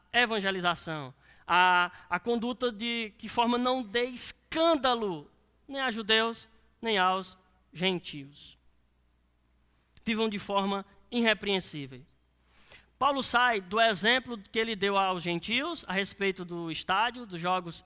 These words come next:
istmicos, e passa para o exemplo da história de Israel, que o povo saiu do Egito. Lembra? Quarenta anos no deserto, peregrinando, rumo a Canaã. Agora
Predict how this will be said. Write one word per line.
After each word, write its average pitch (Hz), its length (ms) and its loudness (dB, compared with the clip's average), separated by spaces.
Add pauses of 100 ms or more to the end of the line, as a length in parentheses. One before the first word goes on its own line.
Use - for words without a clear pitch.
istmicos, 254 760 -8 (400)
e - 100 -4
passa 277 340 0
para 285 300 2
o 269 60 0
exemplo 254 480 0
da 254 160 0
história 277 680 2
de 247 160 -8
Israel, 190 680 0 (840)
que 262 80 -6
o 269 80 -2
povo 277 360 2
saiu 262 360 0
do 262 100 -2
Egito. 254 560 0 (520)
Lembra? 247 360 -2
Quarenta 262 460 0
anos 262 540 2
no 214 200 -4
deserto, 220 680 -2 (300)
peregrinando, 226 840 0 (480)
rumo 311 480 2
a 277 100 4
Canaã. 254 600 0 (760)
Agora 254 800 4